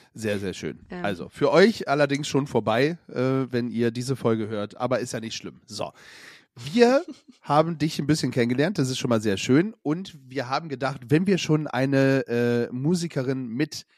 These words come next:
Speaker 1: Leib und Seele und Herz und, äh, Gefühl da haben, dann kümmern wir uns heute in dieser Folge um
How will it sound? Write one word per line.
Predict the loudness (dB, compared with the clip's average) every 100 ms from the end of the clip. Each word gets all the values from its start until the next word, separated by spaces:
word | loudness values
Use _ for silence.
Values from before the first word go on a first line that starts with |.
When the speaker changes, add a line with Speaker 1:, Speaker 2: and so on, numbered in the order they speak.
| _ -8
Speaker 1:
Leib | 0 2 0 -2 -12 -14 _ _ 0
und | 0 0
Seele | -2 0 4 6 6 4
und | 0 -2 -2
Herz | 0 0 -2 -10 -4
und, | -4 -4 -8 -6
äh, | -6
Gefühl | -4 -2 4 4 6
da | 4 4 4
haben, | 2 2 0 -12 -20 -20
dann | -4 0 2 0
kümmern | 0 0 0 -2
wir | -2 2
uns | 2 2 -2 2
heute | 2 4 0
in |
dieser | -2 0 0
Folge | 2 4 4 2 0 -4 -20 _ _
um | 8 10 10 0